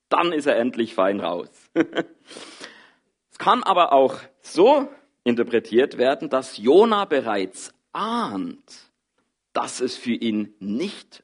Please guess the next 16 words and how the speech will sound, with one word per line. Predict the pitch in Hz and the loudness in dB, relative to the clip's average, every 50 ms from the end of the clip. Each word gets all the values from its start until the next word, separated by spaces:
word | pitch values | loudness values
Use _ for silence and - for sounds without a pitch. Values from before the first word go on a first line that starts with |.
| _ - | _ -12
einmal | - 135 139 139 135 147 160 165 165 | -8 -4 -4 -2 -2 -2 -2 -4 -4
ein | 123 151 160 147 139 | -6 -8 -8 -8 -10
sicheres | - - 175 214 220 - 208 165 170 185 180 - - - _ | -10 -10 -10 -10 -8 -8 -8 -6 -4 -6 -6 -6 -12 -10 _
Ertrinken | - 156 156 147 - - - 160 180 208 - - - - | -4 -4 -4 -6 -10 -8 -4 -4 -4 -4 -6 -8 -12 -10
gibt. | - 190 160 - - - - - - _ _ _ _ _ _ _ _ _ | -6 -4 -4 -6 -6 -12 -20 -20 -20 _ _ _ _ _ _ _ _ _
Nach | 120 123 - | -2 -2 -2
dem | - - 160 151 143 143 | 0 0 0 2 2 0
Motto, | 143 135 - 147 165 - 175 156 143 110 110 | 0 2 2 2 2 2 4 4 4 6 6
„Wo | 143 180 | 4 4
ist | - - 147 143 - 147 | 4 4 2 0 0 0
der | 151 160 - | 0 0 0
Tod, | - - 196 220 - - - | 2 0 0 0 0 -2 -4
wenn | 196 185 | -4 -2
man | 190 190 | -2 -2
ihn | 202 208 | -4 -4
braucht?“ | 202 - 247 240 233 240 240 - - | -2 2 2 2 4 2 0 -2 -6